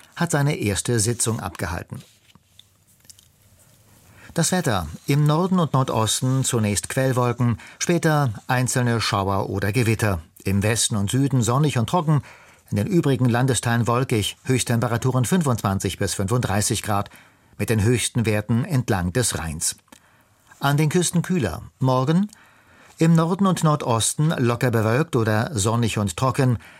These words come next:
sonst teils wolkig, teils sonnig, im Süden einzelne, teils kräftige Gewitter. Höchstwerte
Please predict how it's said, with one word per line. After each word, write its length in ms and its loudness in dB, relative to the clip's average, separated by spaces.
sonst 420 0
teils 300 0
wolkig, 380 0
teils 280 -2
sonnig, 520 0
im 200 2
Süden 580 2
einzelne, 640 0
teils 340 -2
kräftige 560 -2
Gewitter. 480 0
Höchstwerte 680 0